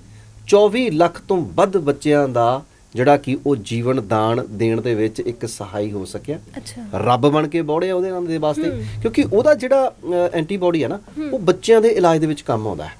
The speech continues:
Speaker 2: ਅੱਛਾ।
Speaker 1: ਔਰ ਉਹਨੇ ਦੇਖੋ ਇਕਿਆਸੀ ਸਾਲ ਦੀ ਉਮਰ, ਹੁਣ ਉਸ ਤੋਂ ਬਾਅਦ ਉਹ ਦਾਨ ਨਹੀਂ ਕਰੇਗਾ।
Speaker 2: ਹੂੰ।
Speaker 1: ਉਹਨੇ ਆਖਰੀ ਵਾਰ ਦਾਨ ਕਰ ਦਿੱਤਾ ਹੈ।
Speaker 2: ਠੀਕ ਹੈ।
Speaker 1: ਭਾਵੇਂ ਉਹ ਤੰਦਰੁਸਤ ਆ,
Speaker 2: ਹੂੰ।
Speaker 1: ਪਰ ਕਿਉਂਕਿ ਉਮਰ ਦੇ ਹਿਸਾਬ ਦੇ ਨਾਲ ਵੀ ਉਹ ਵੀ ਚੀਜ਼ਾਂ,
Speaker 2: ਬਿਲਕੁਲ, ਬਿਲਕੁਲ,
Speaker 1: ਅ,
Speaker 2: ਦੇਖਣੀਆਂ
Speaker 1: ਲੈਣੀਆਂ
Speaker 2: ਪੈਂਦੀਆਂ,
Speaker 1: ਪੈਂਦੀਆਂ। ਔਰ
Speaker 2: ਬਿਲਕੁਲ।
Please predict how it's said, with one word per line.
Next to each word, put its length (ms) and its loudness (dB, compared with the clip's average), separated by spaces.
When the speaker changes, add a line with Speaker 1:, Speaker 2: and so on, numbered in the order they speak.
Speaker 2:
ਅੱਛਾ। 260 -10
Speaker 1:
ਔਰ 140 6
ਉਹਨੇ 280 2
ਦੇਖੋ 400 0
ਇਕਿਆਸੀ 440 -2
ਸਾਲ 240 2
ਦੀ 100 2
ਉਮਰ, 320 0
ਹੁਣ 200 4
ਉਸ 100 2
ਤੋਂ 120 4
ਬਾਅਦ 120 4
ਉਹ 40 2
ਦਾਨ 220 4
ਨਹੀਂ 120 0
ਕਰੇਗਾ। 320 -2
Speaker 2:
ਹੂੰ। 280 -6
Speaker 1:
ਉਹਨੇ 200 4
ਆਖਰੀ 220 2
ਵਾਰ 160 -2
ਦਾਨ 200 -2
ਕਰ 200 -2
ਦਿੱਤਾ 240 -8
ਹੈ। 120 -12
Speaker 2:
ਠੀਕ 220 -12
ਹੈ। 220 -14
Speaker 1:
ਭਾਵੇਂ 180 0
ਉਹ 60 2
ਤੰਦਰੁਸਤ 460 0
ਆ, 80 0
Speaker 2:
ਹੂੰ। 400 -10
Speaker 1:
ਪਰ 200 2
ਕਿਉਂਕਿ 300 -2
ਉਮਰ 220 4
ਦੇ 100 2
ਹਿਸਾਬ 360 2
ਦੇ 80 -2
ਨਾਲ 140 0
ਵੀ 100 -4
ਉਹ 100 0
ਵੀ 100 0
ਚੀਜ਼ਾਂ, 220 0
Speaker 2:
ਬਿਲਕੁਲ, 260 0
ਬਿਲਕੁਲ, 340 -8
Speaker 1:
ਅ, 20 -12
Speaker 2:
ਦੇਖਣੀਆਂ 260 6
Speaker 1:
ਲੈਣੀਆਂ 380 4
Speaker 2:
ਪੈਂਦੀਆਂ, 0 -
Speaker 1:
ਪੈਂਦੀਆਂ। 300 2
ਔਰ 120 6
Speaker 2:
ਬਿਲਕੁਲ। 280 -6